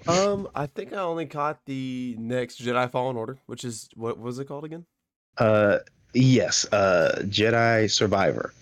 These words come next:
Speaker 2: I
Speaker 1: Yeah.
Speaker 2: think it's the, what it's gonna be called. Um, yeah,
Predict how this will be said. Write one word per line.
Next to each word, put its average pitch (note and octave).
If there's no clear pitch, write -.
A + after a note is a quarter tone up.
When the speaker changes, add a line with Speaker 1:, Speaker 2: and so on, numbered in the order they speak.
Speaker 2:
I -
Speaker 1:
Yeah. -
Speaker 2:
think C2+
it's -
the, -
what -
it's -
gonna -
be C#2
called. -
Um, F#2+
yeah, A2